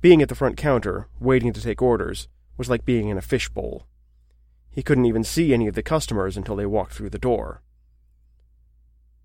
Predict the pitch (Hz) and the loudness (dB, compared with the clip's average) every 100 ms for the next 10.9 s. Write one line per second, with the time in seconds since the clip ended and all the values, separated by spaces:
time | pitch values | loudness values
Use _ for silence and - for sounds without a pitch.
0 | - 127 160 151 131 117 110 113 - - | -10 -4 2 4 4 2 -2 -6 -14 0
1 | 127 113 - 117 110 - 110 107 107 98 | 2 2 -2 -2 -2 -4 -4 -4 -4 -6
2 | 104 - 113 95 98 - - _ _ _ | -6 -2 -2 0 -4 -8 -16 _ _ _
3 | _ - - 117 110 104 - 107 113 120 | _ -10 -6 -4 -4 -2 0 0 0 -2
4 | 110 101 101 - 113 104 95 110 214 180 | 0 -4 -6 -6 -6 -4 -6 -2 2 2
5 | 123 92 92 87 - 104 - - _ _ | 0 -2 -6 -6 -6 -6 -8 -14 _ _
6 | - 113 120 92 98 107 _ _ _ _ | -8 -2 0 -2 -4 -8 _ _ _ _
7 | _ _ _ _ - 139 147 135 120 127 | _ _ _ _ 0 2 4 2 0 2
8 | 123 117 110 110 - 127 113 110 - - | 2 2 2 -2 -4 -4 -2 -4 -6 -2
9 | 113 - 113 98 101 113 110 107 131 - | -2 -2 -4 -2 -2 -2 -4 -4 -8 -2
10 | 120 - 95 98 98 104 101 - | -2 -2 -8 -8 -2 -2 -2 -6